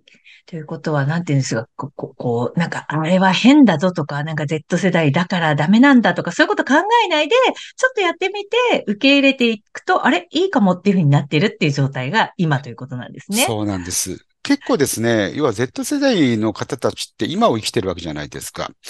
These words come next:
Speaker 1: うん。
Speaker 2: だから、時代を作ってるっていう側面もあって、その方たちの考え方、価値観に合わせることによって、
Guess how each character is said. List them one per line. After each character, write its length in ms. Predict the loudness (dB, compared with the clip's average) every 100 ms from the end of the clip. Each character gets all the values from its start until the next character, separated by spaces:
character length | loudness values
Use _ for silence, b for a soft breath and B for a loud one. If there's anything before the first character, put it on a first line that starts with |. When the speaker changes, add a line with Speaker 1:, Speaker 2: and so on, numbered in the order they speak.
| B
Speaker 1:
う 160 | -4 -2
ん。 180 | -2
Speaker 2:
だ 120 | -2 -2
か 140 | 0
ら、 300 | 2 2 0 -6
時 220 | -8 0
代 220 | 2 2
を 80 | 0
作 280 | -6 -8 -8
っ 20 |
て 180 | -4 -4
る 100 | -4
っ 40 |
て 200 | -10 -6
い 40 | -6
う 40 |
側 240 | -6 -6
面 200 | -2 -2
も 160 | 2 0
あ 40 |
っ 80 | 0 _ _
て、 420 | 0 0 0 -4 -12
そ 220 | -10 -4
の 160 | 0 0
方 340 | 0 -2 -2
た 160 | 0 -2
ち 160 | -2 -6
の 140 | -6
考 340 | -2 -2 0 0
え 60 | 0
方、 240 | 0 -4
価 160 | -6 -8
値 140 | -8
観 240 | -2 -2 -2
に 220 | -4 -6
合 160 | -2 -2
わ 60 | -2
せ 120 | -8
る 100 | -6
こ 120 | -8
と 120 | -8
に 120 | -10 -8
よ 100 | -10
っ 60 | _
て、 200 | 0 0